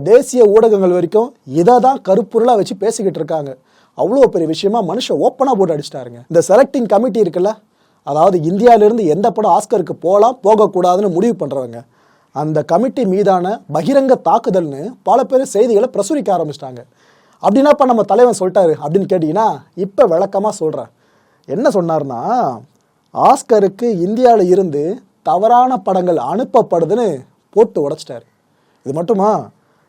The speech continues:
விருது கிடைக்காம இருக்கிறதுக்கு இதுதான் காரணம்னு சொல்றாரு. இந்த இந்திய படங்களுக்கு ஆஸ்கர் விருது பெருசா கிடைக்க மாட்டேதுல, அதுக்கு இதுதான் காரணம். நாம நம்மளோட point of view-ல இருந்து ஒரு படத்தை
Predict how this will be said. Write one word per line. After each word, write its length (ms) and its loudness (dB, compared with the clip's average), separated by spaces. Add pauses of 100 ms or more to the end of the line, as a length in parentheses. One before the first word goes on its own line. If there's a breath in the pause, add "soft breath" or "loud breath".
(140)
விருது 360 2 (120)
கிடைக்காம 480 4
இருக்கிறதுக்கு 500 -2
இதுதான் 340 -4
காரணம்னு 340 -6
சொல்றாரு. 300 -12 (300)
இந்த 100 -8 (100)
இந்திய 280 0
படங்களுக்கு 480 0
ஆஸ்கர் 300 0
விருது 200 -4
பெருசா 240 -6
கிடைக்க 200 -4
மாட்டேதுல, 300 -4 (160)
அதுக்கு 260 -8
இதுதான் 360 2
காரணம். 360 -2 (800)
நாம 340 4 (300)
நம்மளோட 420 6 (100)
point 300 2
of 80 0
view-ல 200 2
இருந்து 200 4
ஒரு 100 -2
படத்தை 260 0